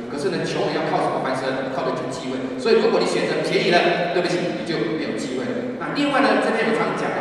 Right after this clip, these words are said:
话，正确的花钱会加快你累积财富的速度。各位，什么叫正确的花钱？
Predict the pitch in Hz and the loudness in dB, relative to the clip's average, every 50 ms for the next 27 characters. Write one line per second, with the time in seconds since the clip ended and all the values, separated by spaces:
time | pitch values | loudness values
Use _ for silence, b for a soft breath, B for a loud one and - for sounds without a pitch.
0 | - - - - - - - - 302 294 294 - - 226 - - - - - - | -4 -4 -4 -6 -6 -8 -8 -6 -4 -2 -2 0 0 0 2 2 2 4 4 4
1 | 220 214 202 - - - - - - - - - - - - - - - - - | 4 4 2 2 0 0 0 0 -2 -2 0 0 0 0 0 0 0 0 0 -2
2 | - - - - - - - - - - - - - - - - - - 185 175 | -2 -4 -4 -6 -6 -8 -8 -8 -6 -6 -6 -6 -6 -8 -8 -8 -6 -4 -2 -2
3 | - - 175 - 190 - 208 - - 180 - - - - - - | -2 -2 -2 0 0 2 2 2 2 2 2 2 2 2 2 2